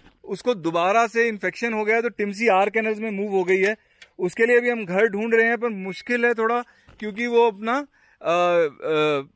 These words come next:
सिर्फ यूरिन होल्ड नहीं कर पाती ना, मतलब क-, एकदम निकल जाता है, इनकॉन्टिनेंट जिसे कहते हैं इंग्लिश में। तो मैंने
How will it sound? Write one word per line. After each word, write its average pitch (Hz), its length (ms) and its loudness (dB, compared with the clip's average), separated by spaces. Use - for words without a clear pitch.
सिर्फ 208 220 -2
यूरिन 214 360 0
होल्ड 208 260 6
नहीं 208 120 0
कर 180 120 0
पाती 147 320 0
ना, 202 140 -4
मतलब 170 220 0
क-, 170 180 0
एकदम 180 300 2
निकल 160 280 0
जाता 139 200 2
है, 139 100 0
इनकॉन्टिनेंट 190 680 -2
जिसे 175 200 -6
कहते 147 300 -2
हैं 139 160 0
इंग्लिश 123 260 -6
में। 117 120 -6
तो 185 60 4
मैंने 196 400 2